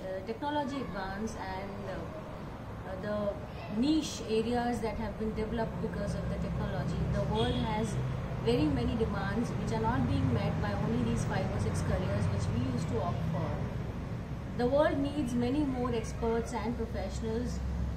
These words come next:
where there are many other career options available, maybe hundreds of them.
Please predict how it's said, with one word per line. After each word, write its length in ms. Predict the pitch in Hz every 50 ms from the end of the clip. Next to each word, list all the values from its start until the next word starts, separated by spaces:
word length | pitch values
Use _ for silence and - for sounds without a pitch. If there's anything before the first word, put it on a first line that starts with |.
| - - - - - - -
where 500 | 214 240 247 254 262 277 294 285 254 - - - -
there 180 | 226 233 240 247
are 160 | 247 247 247 226 - - 208
many 260 | 220 240 269 302 339 339
other 260 | 339 285 262 277 277
career 340 | 247 240 233 240 247 247 240
options 380 | 226 220 - - 262 254 233
available, 500 | 233 208 196 202 214 214 - 214 220 220 214
maybe 280 | 220 214 214 214 240
hundreds 420 | - 233 202 208 214 269 277 233 277
of 180 | 294 254 202 -
them. 180 | 202 175 151